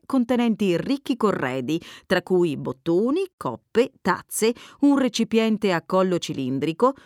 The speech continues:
una fibbia ad arco di violino, spilloni con capocchia a vaso,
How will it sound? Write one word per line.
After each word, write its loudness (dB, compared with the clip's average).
una 4
fibbia 0
ad -2
arco 0
di -2
violino, -2
spilloni 2
con 0
capocchia -2
a -4
vaso, 0